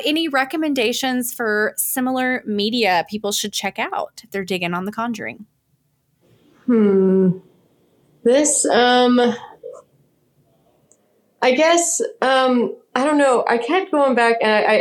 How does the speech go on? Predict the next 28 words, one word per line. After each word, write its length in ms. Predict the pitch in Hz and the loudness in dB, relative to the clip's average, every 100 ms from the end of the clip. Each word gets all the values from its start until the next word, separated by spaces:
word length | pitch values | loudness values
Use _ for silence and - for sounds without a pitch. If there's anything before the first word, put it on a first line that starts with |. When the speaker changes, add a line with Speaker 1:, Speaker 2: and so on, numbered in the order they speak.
| - | 2
Speaker 2:
anyone 320 | 262 302 269 | 2 2 2
who's 200 | 240 - | 2 2
seen 180 | 233 214 | 2 4
the, 240 | 202 185 | 2 2
who's 220 | 202 214 | 2 2
seen 320 | 214 208 196 180 | 2 4 4 2
The 80 | |
Conjuring, 500 | 180 190 180 180 185 | 2 2 2 2 2
I'm 120 | 180 185 | 2 0
assuming 300 | 185 196 180 | -2 -2 0
is 100 | 185 | 2
already 180 | 180 180 | 2 4
gonna 180 | 175 | 2
go 120 | 175 170 | 2 2
and 100 | 165 | 2
watch 200 | 160 175 | 0 -2
Insidious. 560 | 170 165 165 160 165 - _ _ - | -4 -4 0 0 0 -8 _ _ -6
Um, 440 | 185 196 185 175 - | 0 2 2 2 0
but 320 | 190 170 - | 2 2 2
I 100 | - | 2
watched 260 | 226 294 294 | 2 2 2
that 140 | 285 | -2
for 60 | 226 | 0
the 140 | 208 | -2
first 240 | 208 190 190 | 0 0 0
time 200 | 190 180 | 0 0
this 160 | 170 185 | -2 0
year, 340 | 165 - - | 0 0 -2